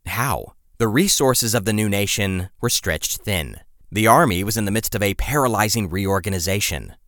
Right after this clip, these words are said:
The police were overwhelmed, and the government employees were working themselves to the point of exhaustion.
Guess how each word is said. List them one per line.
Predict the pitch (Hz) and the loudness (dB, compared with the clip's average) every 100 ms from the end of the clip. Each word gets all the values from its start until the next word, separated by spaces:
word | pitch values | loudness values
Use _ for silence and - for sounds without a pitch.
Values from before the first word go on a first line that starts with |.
| _ | _
The | - | -6
police | - 156 156 - | 0 2 2 0
were | 95 | -2
overwhelmed, | 82 73 78 123 117 113 104 - - | -2 -2 0 2 4 2 -2 -6 -10
and | 92 92 | -6 0
the | |
government | 123 123 127 | 0 2 2
employees | 117 - 180 156 95 117 | 2 0 4 4 4 0
were | 101 | -2
working | 78 127 123 | 0 0 0
themselves | 113 107 113 104 - | -2 0 0 -2 -2
to | 107 | -6
the | |
point | - 82 80 | -4 -6 -6
of | 76 | -6
exhaustion. | 87 78 87 95 - - 69 50 | -6 -4 2 2 2 -4 -8 -10